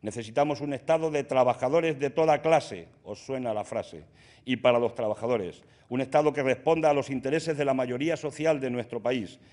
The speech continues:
Es menester un cambio en el modelo actual del Estado. La crisis que estamos viviendo no es una mera crisis financiera.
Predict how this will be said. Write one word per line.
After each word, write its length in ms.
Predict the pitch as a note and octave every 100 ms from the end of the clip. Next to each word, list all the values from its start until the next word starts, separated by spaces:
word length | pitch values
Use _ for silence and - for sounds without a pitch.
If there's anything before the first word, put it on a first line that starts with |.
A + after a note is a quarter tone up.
| _ -
Es 140 | C#3+
menester 600 | C#3 C3 - D3 C#3+ D3
un 180 | C#3 C#3+
cambio 500 | - D#3+ D#3+ D3+ C#3+
en 120 | A#2+
el 100 | A2+
modelo 600 | G#2+ G#2+ C3 B2+ B2 B2 - _ -
actual 480 | G#2+ - G#2+ A#2 G#2+
del 140 | G#2
Estado. 360 | F#2+ F#2+ D2+ D#2+ _ _ _ _ _ - - - _ _
La 140 | A2+ A#2+
crisis 520 | F3 F3+ E3+ E3 -
que 120 | C#3+
estamos 600 | B2+ - D#3+ D#3 C#3+ C3
viviendo 880 | A#2+ C3+ E3 D#3 D#3 D#3+ D#3 - - _
no 360 | A#2 B2+ D#3 E3
es 200 | F#3 E3+
una 180 | D3 D3
mera 260 | E3 D3+
crisis 340 | D#3 E3+ D3+ -
financiera. 580 | A#2 G#2 - G2+ D#2+